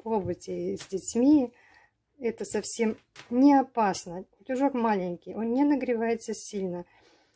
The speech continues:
И даже большой, если вы используете, вы все равно делаете на слабом режиме. Вот, интересно, что такое получается. <clears throat>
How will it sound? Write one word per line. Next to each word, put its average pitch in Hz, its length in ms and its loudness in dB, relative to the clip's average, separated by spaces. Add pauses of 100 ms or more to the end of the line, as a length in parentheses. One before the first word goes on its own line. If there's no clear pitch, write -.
(180)
И 220 40 -12
даже 269 300 4
большой, 254 320 2
если 240 160 -2
вы 214 80 4
используете, 196 760 -6
вы 202 400 -2 (300)
все - 180 -6
равно 254 540 2 (100)
делаете 226 540 -2
на 196 340 -2 (100)
слабом 202 680 -4 (920)
режиме. 185 720 -2 (1900)
Вот, 214 380 -4
интересно, 226 540 2
что 185 120 -14 (100)
такое 196 200 -8
получается. 254 760 -2 (160)
<clears throat> 247 280 2